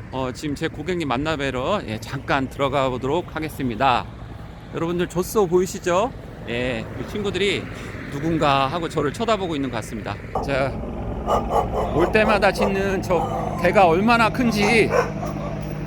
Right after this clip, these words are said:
소리가 굉장히 크죠? 어, 여러분, 금방 제가, 어, 어마어마하게 큰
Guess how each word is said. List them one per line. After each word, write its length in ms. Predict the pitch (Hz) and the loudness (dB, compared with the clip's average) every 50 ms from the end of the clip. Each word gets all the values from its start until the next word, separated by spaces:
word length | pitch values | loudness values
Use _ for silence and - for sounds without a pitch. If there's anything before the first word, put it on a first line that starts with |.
| - - - - - - - - - - - - - - - - | -4 -4 -4 -2 -4 -4 -4 -4 -2 -2 -2 -2 -2 -4 -4 -2
소리가 360 | - - 226 226 214 226 220 | -2 0 2 4 6 6 6
굉장히 320 | - - 190 202 220 214 202 | 6 6 4 4 4 4 4
크죠? 600 | 220 247 254 240 233 233 240 254 - - - - - - - - - - - - - - - - - - - - - - - - - - - - - - - - - - - - - - - - - - - - - - - - - | 4 4 4 6 6 6 6 6 4 2 -2 -6 -6 -8 -8 -8 -8 -8 -8 -8 -8 -8 -8 -8 -8 -6 -6 -6 -8 -8 -8 -8 -8 -8 -6 -8 -8 -8 -8 -8 -8 -8 -8 -8 -8 -8 -8 -6 -6 -6 -6 -6 -6 -6 -4 -2 0
어, 220 | 127 151 147 120 - - - - - - - - - - - - - - - - - - - - - - - - - - - - - - - - - - - - - - - - - - - - - - - - - - - - 113 117 | 2 2 2 2 0 -4 -8 -10 -10 -10 -10 -10 -10 -10 -10 -8 -8 -8 -8 -10 -10 -10 -8 -8 -8 -8 -8 -10 -10 -8 -8 -8 -8 -8 -8 -8 -10 -10 -10 -10 -10 -8 -8 -8 -8 -8 -8 -8 -8 -8 -8 -8 -8 -8 -8 -8 -4 0
여러분, 400 | 113 156 185 170 180 180 156 113 - - - - - - - - - - - - - | 2 4 4 4 4 4 2 2 0 -4 -8 -10 -10 -10 -12 -10 -10 -10 -10 -6 -4
금방 260 | 170 170 170 185 170 | 0 2 4 4 4
제가, 540 | - 196 190 165 175 170 180 196 185 127 - - - - - - - - - - - - - - - - - - - - - - - - - - - - | 4 2 2 4 4 4 4 4 2 0 -2 -6 -10 -12 -12 -12 -12 -12 -12 -12 -12 -12 -12 -12 -12 -12 -12 -12 -12 -10 -10 -10 -12 -12 -12 -10 -8 -4
어, 420 | 113 123 131 127 127 131 127 120 - | -2 0 2 2 2 0 0 0 2
어마어마하게 760 | 151 180 208 233 247 240 220 214 208 202 196 190 170 185 175 | 2 6 8 8 8 8 6 4 4 4 2 2 2 -2 -4
큰 420 | 113 110 160 220 202 190 156 123 | -4 -4 -2 -2 0 0 -2 -4